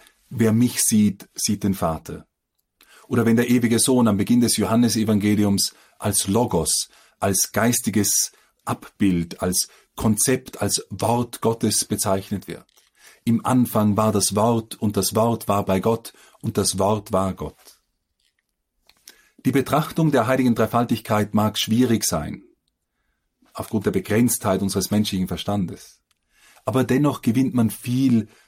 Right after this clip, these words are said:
für das Verständnis Gottes in der Welt. Doch bevor der philosophische und theologische Diskurs allzu abstrakt gerät, können wir einen Blick auf die Kunstgeschichte richten.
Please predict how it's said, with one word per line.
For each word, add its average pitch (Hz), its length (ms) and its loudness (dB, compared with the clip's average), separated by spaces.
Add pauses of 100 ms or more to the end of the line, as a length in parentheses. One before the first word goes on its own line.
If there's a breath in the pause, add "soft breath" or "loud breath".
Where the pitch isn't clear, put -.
für 113 120 -2
das 104 160 0
Verständnis 104 580 0
Gottes 95 340 -2
in 90 80 0
der 82 160 -4
Welt. - 220 -12 (920)
Doch - 120 -6
bevor 131 280 2
der 110 180 4
philosophische 104 640 2
und 95 300 0
theologische 104 560 2
Diskurs 104 560 0
allzu 113 360 0
abstrakt - 440 -4
gerät, 104 360 -2 (520 soft breath)
können 147 200 2
wir 143 80 2
einen 127 180 2
Blick - 300 -2
auf 113 180 -2
die 104 140 -2
Kunstgeschichte 104 760 0
richten. - 400 -16